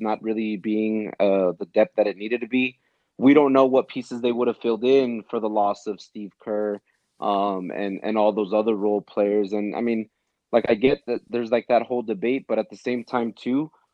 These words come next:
they were on a shorter, shorter season. So, yes, they were older Bulls, but they played, like, thirty games less. So that could have benefited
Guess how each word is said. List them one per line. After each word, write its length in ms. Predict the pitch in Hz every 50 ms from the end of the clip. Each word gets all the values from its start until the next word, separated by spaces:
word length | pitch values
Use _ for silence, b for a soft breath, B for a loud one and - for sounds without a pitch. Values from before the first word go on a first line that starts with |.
| _ _ _ -
they 140 | 95 131
were 140 | 139 135 135
on 100 | 131 127
a 60 | 120
shorter, 400 | 107 - - 131 123 117 113 - _ _
shorter 340 | - - - 135 120 113
season. 420 | - - 127 139 135 117 110 98 92
So, 140 | - - 104
yes, 260 | 107 131 139 135 -
they 100 | - 120
were 160 | 117 120 113
older 360 | - 120 113 127 117 120 113
Bulls, 560 | 101 90 104 - - 139 175 180 175 - - _ _ _ _ _ _ _ -
but 120 | 120 117 -
they 140 | 120 113 113
played, 580 | - - - 127 139 143 131 123 123 120 104
like, 400 | 113 110 107 107 104 - _ _ _
thirty 260 | - 123 123 117 117 110
games 400 | 98 117 110 110 107 98 87 92
less. 320 | 107 117 117 107 - -
So 120 | - 104
that 240 | 101 117 127 127 -
could 100 | - 127
have 120 | 110 101 101
benefited 640 | - 110 110 - - 113 107 110 110 104 98 -